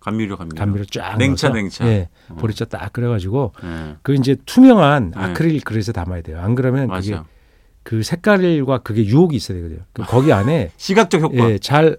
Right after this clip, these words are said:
Speaker 2: 자꾸 녹잖아요. 그러니까 큰 얼음을 하나 팍 넣어요.
Speaker 1: 맞아.
Speaker 2: 그리고 이제 한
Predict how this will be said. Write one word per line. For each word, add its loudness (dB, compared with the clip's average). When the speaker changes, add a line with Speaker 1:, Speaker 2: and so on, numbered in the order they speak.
Speaker 2:
자꾸 -6
녹잖아요. 2
그러니까 -4
큰 0
얼음을 0
하나 -8
팍 -4
넣어요. -8
Speaker 1:
맞아. -12
Speaker 2:
그리고 -2
이제 2
한 0